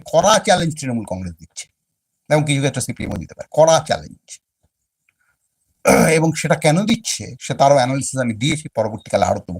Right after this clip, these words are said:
কড়া চ্যালেঞ্জে পড়ছে, ফলে বিজেপি বুঝতে পারছে যে উত্তরবঙ্গ এবার তার হাতছাড়া হচ্ছে। সঙ্গে সঙ্গে দক্ষিণে তার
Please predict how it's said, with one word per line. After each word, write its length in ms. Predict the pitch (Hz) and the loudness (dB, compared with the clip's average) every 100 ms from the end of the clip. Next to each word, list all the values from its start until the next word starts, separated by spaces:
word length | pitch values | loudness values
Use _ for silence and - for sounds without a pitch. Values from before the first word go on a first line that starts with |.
| - | 2
কড়া 200 | 160 180 | 4 4
চ্যালেঞ্জে 380 | 180 143 123 113 | 2 0 -2 -6
পড়ছে, 340 | 82 85 - _ - - | -10 -18 -20 _ -10 -2
ফলে 180 | 156 147 - | -2 -2 -6
বিজেপি 340 | 147 131 165 151 | -2 2 2 0
বুঝতে 300 | 143 208 226 | 0 0 2
পারছে 260 | 131 - | 2 0
যে 60 | 131 | -2
উত্তরবঙ্গ 460 | 135 - 156 143 135 | -2 -4 0 0 2
এবার 140 | 127 | 2
তার 100 | 127 | 0
হাতছাড়া 460 | 107 110 - 135 104 | 0 -4 -4 -2 -2
হচ্ছে। 200 | 98 113 | -2 -6
সঙ্গে 300 | - 151 180 | -2 -2 -2
সঙ্গে 220 | 180 170 | -2 -2
দক্ষিণে 500 | 127 151 - 233 165 | -4 -6 -6 -4 -2
তার 160 | - | 0